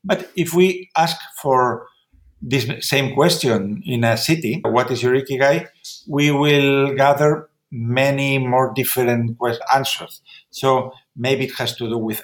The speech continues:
arts, with some personal skill, with something hum-, humanitarian, working in an N G O, having a project. Maybe it's, it's a, an startup. There are many people who have an official job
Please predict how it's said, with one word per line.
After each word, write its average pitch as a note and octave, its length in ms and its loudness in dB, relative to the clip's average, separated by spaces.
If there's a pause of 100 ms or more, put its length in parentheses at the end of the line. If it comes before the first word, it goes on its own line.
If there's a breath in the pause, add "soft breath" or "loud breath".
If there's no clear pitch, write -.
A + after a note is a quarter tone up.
arts, D3 560 0
with A#2+ 140 -6
some A#2+ 500 -4
personal A2+ 500 -4
skill, C3+ 680 2 (400 soft breath)
with B2 640 8
something C#3 480 -2 (120)
hum-, C#3 220 -2
humanitarian, C#3+ 1120 2
working C3+ 420 0
in B2 120 -2
an A#2 300 0
N C3+ 180 -2
G A2+ 200 -2
O, C#3 420 4
having B2 300 -2
a A#2 120 -2
project. C#3+ 400 2 (360 soft breath)
Maybe D#3 360 2
it's, C3+ 140 -4 (220)
it's B2 200 -8
a, - 140 -2 (120)
an B2+ 160 -4
startup. E3 600 -2
There B2+ 120 0
are C3+ 180 -2
many C#3+ 280 -2
people G#3+ 420 -12 (420)
who C#3+ 120 -10
have D3 260 -2 (640)
an C3+ 320 -2
official D#3+ 460 -2
job E3 320 0